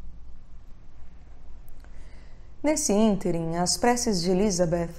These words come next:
a pura e casta virgem, por quem o amor de Tannhäuser tinha o feito partir, pediam incessantemente perdão ao pecador.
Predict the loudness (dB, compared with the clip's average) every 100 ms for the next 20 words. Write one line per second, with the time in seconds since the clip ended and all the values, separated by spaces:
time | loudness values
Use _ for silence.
0 | -12 -10 -6 0 0 2 2 4 2 0
1 | 0 0 0 0 0 2 2 2 2 0
2 | 0 -2 -6 -8 -8 -10 -6 -6 0 4
3 | 6 6 4 2 2 2 2 0 0 0
4 | 2 2 2 0 -2 -2 2 2 2 0
5 | 0 0 0 -2 -4 -6 -8 -4 -4 -4
6 | -6 -8 -6 -6 -6 -8 -10 -10 4 4
7 | 6 4 4 4 4 2 2 -2 -2 0
8 | 0 0 0 -4 -2 -2 -4 -4 -2 0
9 | 0 0 0 -2 -4 -4 -4 -4 -4 -8